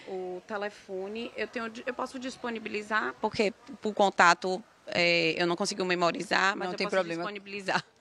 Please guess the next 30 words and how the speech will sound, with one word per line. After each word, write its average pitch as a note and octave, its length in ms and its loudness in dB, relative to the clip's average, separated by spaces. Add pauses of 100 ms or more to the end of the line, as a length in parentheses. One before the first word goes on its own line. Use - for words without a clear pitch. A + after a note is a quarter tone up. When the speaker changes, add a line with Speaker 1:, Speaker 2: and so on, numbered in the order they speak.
(320)
Speaker 2:
Sim, F3+ 220 -10
como C#4 160 -2
é - 20 0
que G#3+ 60 0
as G3+ 100 0
pessoas F#3 320 -2
têm F#3 160 -4
acesso F#3 400 -2
a F#3 60 0
esse F3 200 -2
número, D#3 320 0
então, C#3+ 300 -4
Luana? C#3 300 -6
Pelo D#3+ 100 -6
Speaker 1:
Tem A3 240 -2
Speaker 2:
site? G#3 600 2
Speaker 1:
acesso A#3 380 0
pelo A#3 260 0
site E3 560 0
do F3 160 -6
nosso, E3+ 640 -4 (360)
tem, F#3+ 200 -2
nós F#3+ 160 -2
temos F#3+ 200 -4
a G3 100 4
área E3 260 4
do E3 80 -6
Instituto F#3 360 -6
de F3+ 120 -8
Saúde F#3+ 680 -4